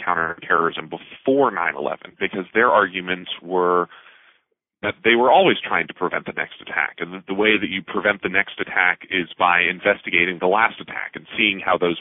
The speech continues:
people were able to operate undetected, figuring out who the, those perpetrators were, what the support networks were, uh, and, and rolling them up and arresting them as best you can. Um,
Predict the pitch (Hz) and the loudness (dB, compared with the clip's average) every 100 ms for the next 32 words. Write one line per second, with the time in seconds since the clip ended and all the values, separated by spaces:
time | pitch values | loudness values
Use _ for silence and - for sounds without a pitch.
0 | - 85 85 87 92 - 90 - 85 80 | -6 -6 -4 -2 0 0 -2 -2 -6 -6
1 | 82 85 85 85 85 - - 71 - _ | -4 -4 -2 -4 -6 -8 -8 -6 -10 _
2 | - - - 123 110 101 90 85 - - | -20 -20 -6 -2 2 2 2 2 -2 -12
3 | 104 95 85 82 - _ _ _ 95 87 | -6 -4 -4 -6 -12 _ _ _ 2 4
4 | 85 - 92 85 - - 92 95 82 80 | 2 0 -4 -4 -4 -4 0 0 0 0
5 | 90 82 80 98 98 90 - - - - | 0 0 2 2 2 -4 -10 -12 -12 -8
6 | 85 - 78 - 90 85 82 - - _ | -6 -4 -6 -4 -2 0 0 -4 -14 _
7 | - 92 82 80 95 92 - - 90 85 | -4 0 0 0 -2 -2 -8 -16 -10 0
8 | 95 92 90 85 85 - 85 85 87 - | 2 2 0 -4 -4 -4 -2 0 -2 -4
9 | 85 82 82 - - - - 127 90 - | -8 -6 -4 -6 -6 -12 -8 -4 -4 -6
10 | _ _ _ 92 87 80 | _ _ _ -6 -4 -6